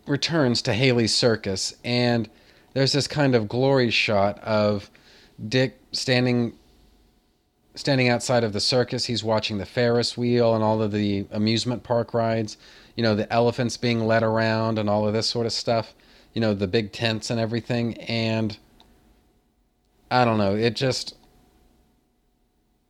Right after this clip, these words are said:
there's something that I find to be very believable about Dick using Haley's circus as a,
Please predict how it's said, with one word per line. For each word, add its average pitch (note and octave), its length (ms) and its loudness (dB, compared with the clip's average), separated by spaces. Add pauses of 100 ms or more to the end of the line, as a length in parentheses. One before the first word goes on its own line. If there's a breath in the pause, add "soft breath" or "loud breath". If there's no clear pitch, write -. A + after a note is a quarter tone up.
(400)
there's E3 240 -2
something C4 360 0
that F3+ 120 2
I E3 100 2
find C#3 300 -2
to B2+ 40 -2
be A2 140 -2
very C3 460 -2
believable G#2+ 720 -2 (720 soft breath)
about B2+ 460 0 (560)
Dick E3 300 0
using D3 340 0
Haley's C3 420 0
circus B2+ 500 0
as A2 160 -4
a, G2+ 260 0